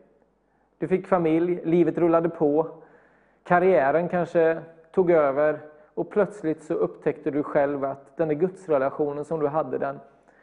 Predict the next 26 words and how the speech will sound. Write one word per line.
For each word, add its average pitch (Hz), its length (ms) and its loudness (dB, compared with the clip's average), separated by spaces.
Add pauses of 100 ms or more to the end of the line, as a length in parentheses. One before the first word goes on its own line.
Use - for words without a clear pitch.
(380)
den 165 120 -2
kanske 202 240 -2
inte 202 120 -2
är 175 240 0
där 143 220 4
på - 200 -6
samma 139 280 -4
sätt - 260 -8
längre. 135 360 -4 (440)
Det - 80 -4
har 202 160 4
liksom 180 560 -4 (120)
runnit 175 400 0
ut 160 480 -4 (680)
i 147 60 -6
sanden. 131 480 -4 (520)
Guldet 147 420 2
blev 151 180 -2
till 151 160 -10
sand, 123 360 -8 (400)
kanske. 123 440 -8 (1300)
Men 165 120 2
Jesus 220 360 0
är 196 120 6
så 160 140 -4
fantastisk - 960 -4